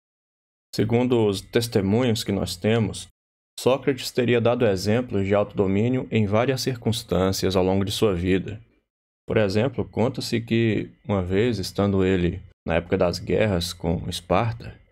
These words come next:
Guerra do Peloponeso, né, que na verdade é uma série de vários conflitos, ele estava junto com seus companheiros, numa região muito fria, na neve,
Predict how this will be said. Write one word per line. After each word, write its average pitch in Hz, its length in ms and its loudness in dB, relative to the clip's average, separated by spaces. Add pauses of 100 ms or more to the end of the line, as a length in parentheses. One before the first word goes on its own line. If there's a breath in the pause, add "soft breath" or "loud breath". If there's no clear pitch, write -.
(220)
Guerra 143 200 0
do 139 80 -6
Peloponeso, 107 680 2
né, 101 120 -4
que - 100 -10
na 95 80 -2
verdade 92 380 2
é 98 60 2
uma 95 120 0
série 113 360 2
de 95 100 0
vários 101 360 0
conflitos, 95 720 -6 (720)
ele 110 400 0
estava 95 760 0
junto 101 240 -2
com 98 140 -4
seus 95 240 -2
companheiros, 101 760 -2
numa 104 140 0
região 92 320 2
muito 107 220 -2
fria, 117 420 0
na 90 160 0
neve, 92 440 -2